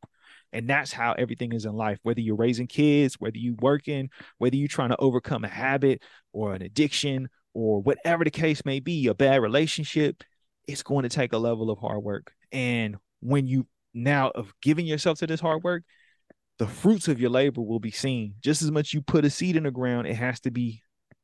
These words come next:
tended to every day. That's life. And it's not to discourage people. If anything, I wanna inspire people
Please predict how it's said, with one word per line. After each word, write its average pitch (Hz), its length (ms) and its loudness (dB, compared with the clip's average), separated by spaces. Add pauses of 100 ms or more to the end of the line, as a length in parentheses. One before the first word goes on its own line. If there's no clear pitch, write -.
(140)
tended 135 340 0
to 123 160 2
every 117 200 4
day. 123 240 2 (640)
That's 135 280 -2
life. 107 420 -8 (280)
And 117 440 2 (300)
it's 120 160 0
not 151 220 0
to 147 100 2
discourage 135 840 -2
people. 123 400 -2
If 107 140 0
anything, 180 340 4
I 151 100 4
wanna 147 440 0
inspire 131 640 -2
people 185 520 -2